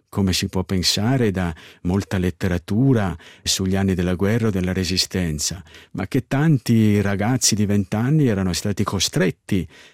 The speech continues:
a fare la guerra, pur non volendo.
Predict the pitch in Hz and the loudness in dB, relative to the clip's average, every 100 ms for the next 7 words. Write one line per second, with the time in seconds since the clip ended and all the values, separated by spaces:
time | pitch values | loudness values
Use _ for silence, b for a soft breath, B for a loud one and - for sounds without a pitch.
0 | - 90 - 101 101 92 92 101 98 92 | -8 -6 -2 -2 0 0 0 0 0 -2
1 | 87 85 - _ - 156 175 120 117 98 | -4 -6 -6 _ -6 0 2 4 4 2
2 | 107 143 110 78 78 85 | 2 2 0 -2 -4 -8